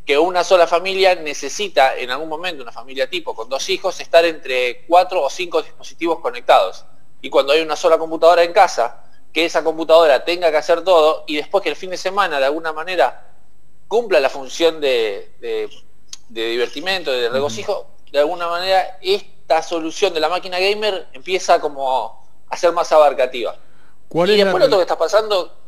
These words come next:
Speaker 1: sí.
Speaker 2: ¿Cuál sería la relación de precios entre una gamer y una máquina común?
Speaker 1: Y una máquina común arrancás en los treinta mil pesos en adelante, básica, básica, básica, hablando solamente del C P U, teclado, mouse y parlante, monitor aparte.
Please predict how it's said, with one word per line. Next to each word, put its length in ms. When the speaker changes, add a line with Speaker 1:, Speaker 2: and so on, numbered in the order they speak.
Speaker 1:
sí. 240
Speaker 2:
¿Cuál 160
sería 300
la 100
relación 440
de 80
precios 580
entre 320
una 200
gamer 440
y 60
una 160
máquina 400
común? 440
Speaker 1:
Y 140
una 180
máquina 360
común 280
arrancás 520
en 100
los 180
treinta 380
mil 220
pesos 320
en 100
adelante, 440
básica, 420
básica, 340
básica, 580
hablando 300
solamente 420
del 120
C 160
P 120
U, 440
teclado, 300
mouse 240
y 40
parlante, 420
monitor 300
aparte. 560